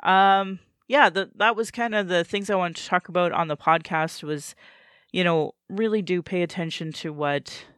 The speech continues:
they're saying. That's the most important thing. Um, this washing the hands thing. Seen a really cute video out there, and it was, like, um, surgical gloves with black ink, and they were washing their hands, and they were showing, like, how in your lines that you miss,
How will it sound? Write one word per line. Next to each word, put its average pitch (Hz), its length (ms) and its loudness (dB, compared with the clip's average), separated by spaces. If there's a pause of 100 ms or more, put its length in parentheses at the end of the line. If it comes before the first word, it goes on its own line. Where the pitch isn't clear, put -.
(120)
they're 165 200 2
saying. 156 640 -4
That's 185 240 -6
the 185 60 -8
most 175 200 -8
important 151 380 -8
thing. 135 340 -8 (460)
Um, 139 500 -2 (300)
this 170 180 -6
washing 202 420 4
the 180 60 2
hands 180 460 -2
thing. 143 300 -8 (260)
Seen 226 260 -6
a 233 40 -4
really 196 240 -4
cute 185 220 -10
video 175 360 -2
out 139 160 -2
there, 139 280 -4 (100)
and 165 140 -4
it 151 80 -6
was, 151 420 -4 (400)
like, 151 300 -6
um, 131 460 -6
surgical 175 760 -2 (320)
gloves 147 600 -2 (180)
with 160 480 -4
black 151 480 -2
ink, 151 360 -14 (460)
and 165 140 -4
they 165 120 -2
were 143 180 -4
washing 165 480 0
their 147 140 -6
hands, 160 420 -4
and 147 160 -8
they 147 80 -10
were 143 100 -6
showing, 160 340 -6
like, 131 220 -8
how 151 220 -4
in 147 160 -8
your 139 140 -6
lines 143 520 -4
that 151 120 -6
you 139 180 -10
miss, 151 460 -8